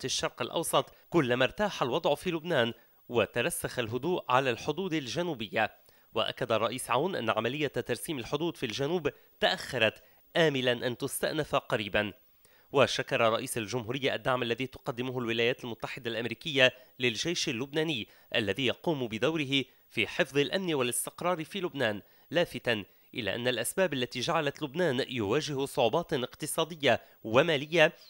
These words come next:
من بينها الأزمة العالمية والحروب في الجوار، ولا سيما الحرب السورية وتدفق النازحين السوريين إليه. وقال إن لبنان في صدد إجراء إصلاحات مالية واقتصادية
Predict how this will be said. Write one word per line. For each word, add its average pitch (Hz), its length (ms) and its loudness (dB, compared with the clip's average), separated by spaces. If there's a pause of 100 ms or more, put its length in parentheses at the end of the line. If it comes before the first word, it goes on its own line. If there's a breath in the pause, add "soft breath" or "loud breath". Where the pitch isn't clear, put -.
(140 loud breath)
من 95 140 -6
بينها 131 340 0
الأزمة 143 400 0
العالمية 117 580 0
والحروب 135 480 0
في - 100 -16
الجوار، 127 460 4 (260 loud breath)
ولا 117 260 2
سيما 165 360 -4
الحرب 160 280 -4
السورية 147 640 2 (380 loud breath)
وتدفق 104 640 -2
النازحين 123 560 -2
السوريين 156 520 -4
إليه. 104 380 -2 (400 soft breath)
وقال 135 480 2 (440 soft breath)
إن 135 140 2
لبنان 120 440 4
في 135 180 -6
صدد 139 340 0
إجراء 131 460 0
إصلاحات - 540 0
مالية 131 400 0
واقتصادية 139 800 2